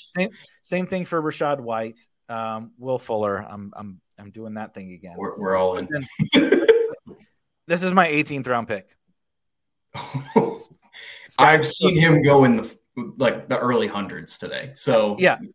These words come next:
Speaker 1: and so
Speaker 2: <laughs>
Speaker 1: some, the first draft I did today, which is what I was, uh, gonna pull up.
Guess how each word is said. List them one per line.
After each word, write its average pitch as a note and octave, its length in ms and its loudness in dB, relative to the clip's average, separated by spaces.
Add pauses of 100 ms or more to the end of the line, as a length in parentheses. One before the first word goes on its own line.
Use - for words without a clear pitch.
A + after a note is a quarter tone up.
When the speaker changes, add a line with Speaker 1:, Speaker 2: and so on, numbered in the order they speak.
(100)
Speaker 1:
and D#3 160 4
so E3+ 400 6
Speaker 2:
<laughs> - 40 -20
Speaker 1:
some, - 220 0 (280)
the E3 140 2
first E3+ 380 4
draft D3 320 0
I A#2+ 80 -4
did A2 200 -12
today, G#2 320 -18 (320)
which A2 180 -20
is G2 120 -20
what G2+ 120 -14
I G2 100 -14
was, G2 160 -18
uh, A1+ 1700 -20 (140)
gonna A2+ 220 -14
pull D#2+ 220 -20
up. E2 160 -20